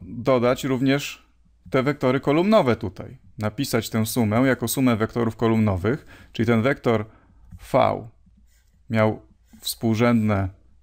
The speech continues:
dwa, trzy, dwa, trzy, a ten wektor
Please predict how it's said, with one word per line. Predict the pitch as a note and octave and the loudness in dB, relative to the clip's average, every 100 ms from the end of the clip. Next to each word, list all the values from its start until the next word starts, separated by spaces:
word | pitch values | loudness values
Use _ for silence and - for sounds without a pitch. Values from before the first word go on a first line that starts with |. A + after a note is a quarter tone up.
| - | -14
dwa, | G#2+ A2+ G#2+ | -2 0 0
trzy, | - - G2 G#2+ F3 _ _ _ _ _ _ _ _ _ - - - _ - | -2 -8 -4 -4 -6 _ _ _ _ _ _ _ _ _ -20 -20 -20 _ -10
dwa, | F#2+ G2+ G2 D#2+ - _ _ _ - - - - - | -2 2 2 0 -8 _ _ _ -20 -20 -20 -20 -16
trzy, | - - G2+ A#2 F#3 - _ _ _ _ _ _ - | -12 -2 0 0 -2 -14 _ _ _ _ _ _ -4
a | A#2+ B2+ | 0 2
ten | C#3 B2 | 2 0
wektor | A2+ E3 - A#2+ G#2 | 0 -2 0 2 2